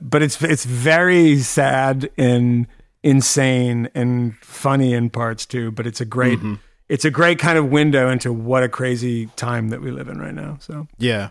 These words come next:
Speaker 2: but, but also how things are falling apart. I mean,
Speaker 1: Yeah.
Speaker 2: some of the responses to the article are, "Oh, you, you're, you're making fun of this,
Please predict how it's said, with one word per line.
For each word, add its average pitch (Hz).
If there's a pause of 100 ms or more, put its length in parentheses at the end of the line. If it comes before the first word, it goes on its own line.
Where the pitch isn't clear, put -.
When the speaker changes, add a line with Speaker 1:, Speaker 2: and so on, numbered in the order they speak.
(140)
Speaker 2:
but, 180
but 190
also 196
how 151
things 147
are 127
falling 113
apart. 95 (160)
I 120
mean, 127
Speaker 1:
Yeah. 147
Speaker 2:
some 170
of 175
the 139
responses 131
to 135
the 110
article 117
are, 98
"Oh, 110 (120)
you, 127
you're, 123
you're 131
making 110
fun 143
of 104
this, -